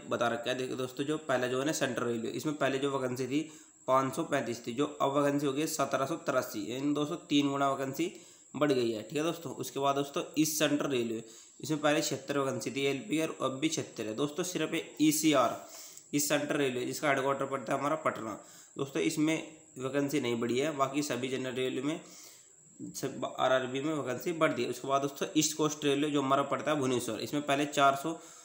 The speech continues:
उनासी पोस्ट थी एएलपी की, और जिसमें पन्द्रह सौ पचानवे हो गई है। उसके बाद दोस्तों, ईस्टर्न रेलवे, जो हमारा पड़ता है कोलकाता, इसमें पहले जो पोस्ट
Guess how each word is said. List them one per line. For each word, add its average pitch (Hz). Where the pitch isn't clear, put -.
उनासी 147
पोस्ट 120
थी 135
एएलपी 139
की, 151
और 147
जिसमें 143
पन्द्रह 135
सौ 160
पचानवे 143
हो 151
गई 120
है। 113
उसके 123
बाद 147
दोस्तों, 151
ईस्टर्न 143
रेलवे, 117
जो 127
हमारा 143
पड़ता 143
है 165
कोलकाता, 131
इसमें 143
पहले 139
जो 147
पोस्ट 139